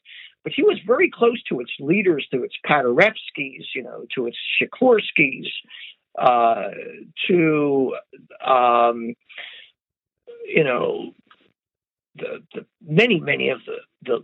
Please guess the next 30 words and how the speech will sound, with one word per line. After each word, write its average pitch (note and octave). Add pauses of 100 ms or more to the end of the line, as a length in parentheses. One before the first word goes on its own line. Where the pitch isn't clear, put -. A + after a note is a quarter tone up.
the -
leaders E3+
and B2
intelligentsia C#3+
of B2+
society. F#3
And, C#3+ (220)
and E3
in D#3+ (120)
fact, A3 (240)
uh, D3+ (760)
when F3
Szyk -
relocated E3
to, C3+ (160)
to C3+
England D#3
in B2+
nineteen C#3+
thirty-seven, D3 (180)
uh, D#2+
where C3
he C3
was C3
there C#3
from A#2+ (200)
three D3
years D#3
while C3
he B2+